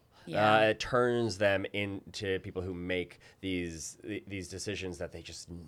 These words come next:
Speaker 2: never would have otherwise.
Speaker 1: Yeah.
Speaker 2: Um, a-, and, yeah, I, so I, you know, I wonder, like, is, are, have they always been predators, or did the extended use unearth something in them?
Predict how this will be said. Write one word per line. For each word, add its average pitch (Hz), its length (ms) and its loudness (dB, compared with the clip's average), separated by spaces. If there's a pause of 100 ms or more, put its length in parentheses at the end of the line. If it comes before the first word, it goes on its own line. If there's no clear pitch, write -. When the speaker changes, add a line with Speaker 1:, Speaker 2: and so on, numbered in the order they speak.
(160)
Speaker 2:
never - 520 -4
would 117 220 0
have 87 220 -2
otherwise. 57 640 -6 (200)
Speaker 1:
Yeah. 101 580 8
Speaker 2:
Um, 95 120 2
a-, - 140 -2
and, 95 640 2 (100)
yeah, 160 260 2
I, 95 140 4
so 107 180 2
I, 101 120 6
you 107 180 2
know, 123 80 6
I 117 60 6
wonder, 123 320 4
like, 82 200 -4
is, 92 360 -4
are, 95 240 0
have 98 100 0
they 98 80 0
always 98 260 2
been 104 200 -2
predators, 107 640 2 (260)
or 101 240 4
did 92 180 -4
the 90 80 -2
extended 90 760 -2
use 98 800 0 (480)
unearth 95 400 0
something 76 500 -2
in 58 140 -6
them? 50 300 -6